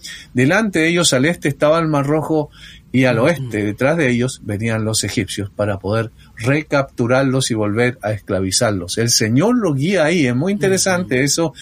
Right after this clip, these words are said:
Speaker 1: y que es motivo, obviamente, de una exposición mucho más amplia si lo vemos con detalle, pero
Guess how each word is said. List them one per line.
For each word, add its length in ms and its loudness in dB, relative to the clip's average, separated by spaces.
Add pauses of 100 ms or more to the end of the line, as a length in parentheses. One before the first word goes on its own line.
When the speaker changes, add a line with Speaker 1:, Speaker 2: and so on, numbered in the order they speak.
(200)
Speaker 1:
y 120 -6
que 120 0
es 80 0
motivo, 380 0
obviamente, 640 -2 (460)
de 120 -2
una 260 0 (300)
exposición 640 -2
mucho 320 -2
más 260 0
amplia 380 -2
si 120 -4
lo 120 -2
vemos 260 -2
con 200 -6
detalle, 420 0
pero 300 0